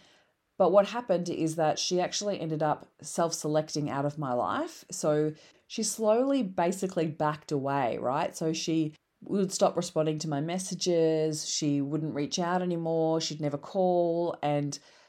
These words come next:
every now and then I'd reach out to her and be like, "Hey, how you going? What's been going on?" And she never actually voiced to me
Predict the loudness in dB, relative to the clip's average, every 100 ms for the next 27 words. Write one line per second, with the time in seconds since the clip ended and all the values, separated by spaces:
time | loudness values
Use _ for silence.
0 | -2 2 2 2 2 2 2 2 0 2
1 | 0 0 -2 -2 0 0 0 0 0 0
2 | 0 2 4 4 0 -2 -2 0 0 0
3 | 0 0 -2 -4 -4 -2 0 0 0 -2
4 | -6 -2 0 0 0 0 0 -4 -8 -8
5 | -4 -4 -2 -4 -8